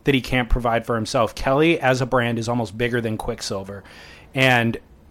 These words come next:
maybe not bigger, but it certainly limits his opportunities to do a lot of different things because it would be a conflict of interest if he's in bed with Quiksilver.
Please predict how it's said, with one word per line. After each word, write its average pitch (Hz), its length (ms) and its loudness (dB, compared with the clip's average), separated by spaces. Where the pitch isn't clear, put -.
maybe 196 300 8
not 156 300 4
bigger, 160 400 6
but 147 280 4
it 143 120 2
certainly 156 840 4
limits 131 480 4
his 131 220 2
opportunities 139 680 2
to 127 120 -4
do 135 120 2
a 117 60 4
lot 117 260 4
of 113 120 0
different 120 320 -4
things 139 460 -2
because 143 220 2
it 143 40 2
would 135 120 0
be 135 100 4
a 123 60 4
conflict 123 480 0
of 113 80 -2
interest 139 420 0
if 135 100 -10
he's 123 140 -2
in 120 140 0
bed 117 200 0
with 117 140 -6
Quiksilver. 101 580 -4